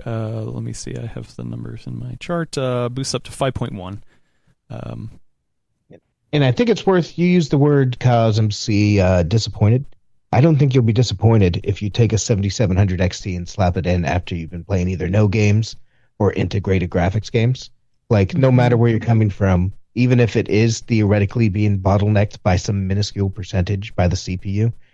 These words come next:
Speaker 2: it's gonna be such an improvement over what you had before, you're not gonna feel it. So I don't think you would be disappointed if you do that.
Speaker 1: Yeah, I mean, that, that seventy-eight hundred X T, at least in the, the test rig I had, which is obviously,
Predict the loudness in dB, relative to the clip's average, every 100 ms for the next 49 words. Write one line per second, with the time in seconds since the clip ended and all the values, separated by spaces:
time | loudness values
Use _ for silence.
0 | _ _ _ _ -6 0 2 2 2 0
1 | 0 0 -2 0 0 2 2 4 2 2
2 | 0 2 2 0 -4 0 2 2 0 -2
3 | -2 -6 -8 -6 -6 -6 -2 0 2 0
4 | -2 -8 -10 -16 -16 -18 -18 -12 -10 -10
5 | -12 -18 -20 -14 -12 -12 _ -2 -2 -2
6 | -4 -4 -6 -4 -4 -2 -2 -2 -2 -2
7 | -2 -4 -6 -8 -6 -4 -6 -4 -4 -4
8 | -4 -4 -4 -6 -8 -6 -8 -8 -6 -6
9 | -6 -6 -8 -8 -8 -6 -6 -8 -8 -8
10 | -10